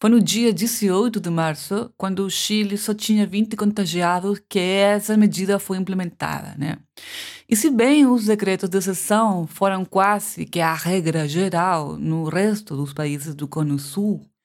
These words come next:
no caso do Chile, a erupção dos militares, mais do que uma novidade trazida pela pandemia, foi um retorno dos soldados nas ruas.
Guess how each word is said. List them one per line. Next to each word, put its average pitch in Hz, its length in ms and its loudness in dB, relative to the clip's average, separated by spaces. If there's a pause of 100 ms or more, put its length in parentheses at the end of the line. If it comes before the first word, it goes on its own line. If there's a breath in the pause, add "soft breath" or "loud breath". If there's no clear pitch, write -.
(420 loud breath)
no 175 100 0
caso 233 240 0
do 277 120 2
Chile, 262 360 2
a 254 60 4
erupção 226 520 0
dos 220 140 2
militares, 196 840 0
mais 202 320 0
do 233 100 -4
que 233 140 0
uma 214 180 4
novidade 175 920 0
trazida 156 500 -2
pela 160 240 -2
pandemia, 160 760 0 (400 soft breath)
foi 220 220 2
um 269 80 8
retorno 277 840 4
dos 247 200 -2
soldados 196 800 0
nas 202 200 -4
ruas. 143 580 -6